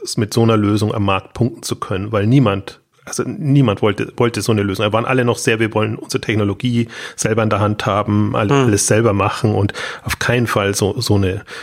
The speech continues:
Speaker 1: äh, Lösung. Aber die haben das sehr konsequent und vorausschauend, muss man dann auch sagen, umgesetzt, ähm, haben es damals noch ein bisschen cooler Sphere genannt, äh, was mir besser natürlich gefallen hat, ähm, aber sind da ihren Weg gegangen und inzwischen gibt's eben eine ganze Reihe davon.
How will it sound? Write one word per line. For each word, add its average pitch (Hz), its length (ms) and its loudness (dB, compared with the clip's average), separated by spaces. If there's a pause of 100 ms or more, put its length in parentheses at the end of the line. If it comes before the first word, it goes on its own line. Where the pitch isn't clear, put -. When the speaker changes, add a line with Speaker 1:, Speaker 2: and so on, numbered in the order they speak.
(140)
Speaker 1:
äh, 123 240 0
Lösung. 113 340 0
Aber 113 140 0
die 131 120 0
haben 139 120 4
das - 220 -2
sehr 135 340 0 (240)
konsequent 123 800 0
und 120 260 0
vorausschauend, 143 800 0
muss 143 120 0
man 143 80 2
dann 143 120 2
auch - 140 -6
sagen, 110 280 -4
umgesetzt, 190 800 0 (340)
ähm, 127 380 0
haben 123 120 2
es 113 100 -6
damals 107 280 0
noch 110 80 -2
ein 101 40 -4
bisschen 104 280 -10
cooler 120 360 2
Sphere 190 500 0
genannt, 151 640 0
äh, 131 220 0
was 143 180 0
mir 131 200 4
besser 131 340 0
natürlich 131 340 0
gefallen 135 420 0
hat, 139 220 0 (340)
ähm, 123 340 0
aber 127 200 0
sind 139 560 0
da 117 80 2
ihren 117 240 0
Weg 113 160 0
gegangen 143 540 2
und 120 420 -2
inzwischen 127 300 0
gibt's - 180 -4
eben - 120 -6
eine 107 80 -4
ganze 98 340 -4
Reihe 90 160 -8
davon. - 340 -10